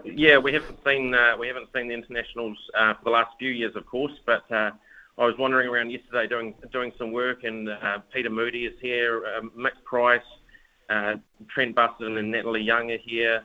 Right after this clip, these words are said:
and then a lot of the Aussie agents, Andy Williams, Bevan Smith, Craig Rosenfeld, Paul Moroney, Guy Mulcaster, looking for, uh, Chris Waller, of course. Simon Zara's here, but, uh, in saying that, all the Kiwis are here, uh, in force as well. We've got, uh,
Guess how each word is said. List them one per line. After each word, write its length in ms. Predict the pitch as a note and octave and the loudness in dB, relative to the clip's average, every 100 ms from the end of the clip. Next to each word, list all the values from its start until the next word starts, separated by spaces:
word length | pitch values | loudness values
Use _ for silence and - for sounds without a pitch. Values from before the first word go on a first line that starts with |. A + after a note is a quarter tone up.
| _ | _
and 160 | A2+ A2+ | -6 -2
then 80 | A2+ | 2
a 60 | |
lot 140 | A2+ A2 | 2 2
of 80 | G#2+ | 2
the 60 | |
Aussie 320 | G#2+ G#2+ G#2 | 0 0 2
agents, 460 | G#2+ G#2+ - G2 G2 G#2+ | 2 2 -2 -6 -4 -8
Andy 220 | G2+ G2 | -6 -4
Williams, 600 | G2+ G#2 G2+ G2+ F#2+ - | -2 0 -2 -2 -8 -4
Bevan 260 | G2 F#2 F2+ - | -2 0 -2 0
Smith, 220 | G#2+ G#2 - - | 4 4 2 -12
Craig 280 | - A2 G2 | 4 6 8
Rosenfeld, 760 | G#2 G#2 G2+ G2+ - G#2+ G#2 G#2 - - _ _ _ | 6 6 2 -6 0 0 0 -6 -14 -20 _ _ _
Paul 160 | - A2+ | 0 2
Moroney, 420 | G#2+ G#2 G#2+ A2 | 6 4 4 -2
Guy 200 | G#2+ G#2+ | 2 2
Mulcaster, 720 | G#2+ A2 A2 A#2+ A#2 - A2+ | 4 2 0 0 0 0 -4
looking 280 | G#2+ G#2+ A2 - | -4 -6 -8 -4
for, 380 | A2 G#2+ G#2 G#2 | 0 2 4 6
uh, 140 | G2+ | 4
Chris 200 | - - - | 2 -6 -4
Waller, 320 | A2+ A#2 B2 B2 | 0 4 6 4
of 100 | - | 2
course. 340 | C3 B2+ B2 - - - - - - | 2 2 2 -6 -20 -20 -20 -20 -10
Simon 320 | - A#2 A2 G#2 | 0 2 2 6
Zara's 360 | A#2 A#2 A#2 - | 8 8 6 2
here, 280 | A#2+ A#2+ A2+ | 0 0 2
but, 240 | G#2+ - _ | 2 0 _
uh, 260 | A2 G#2 G#2 - _ - - - - - - - - - | 0 0 -2 -8 _ -20 -20 -20 -20 -20 -20 -20 -20 -6
in 160 | B2+ B2 | -2 0
saying 240 | C#3 B2+ A#2 | 4 4 4
that, 160 | B2+ - | 2 0
all 160 | C3+ | -2
the 80 | A#2+ | -2
Kiwis 360 | - B2+ A#2 G#2+ | -4 -4 -4 -6
are 40 | |
here, 340 | G2+ A2 G#2 | 2 4 6
uh, 200 | G#2 G#2 - | 6 6 4
in 80 | G#2+ | -4
force 280 | - A2 G#2 G#2 | -4 -4 -4 -10
as 120 | G2 | 2
well. 260 | G#2+ G2+ G2 | 6 6 4
We've 180 | G2 | -2
got, 280 | A2 G2+ - | 0 0 2
uh, 120 | G2+ | 4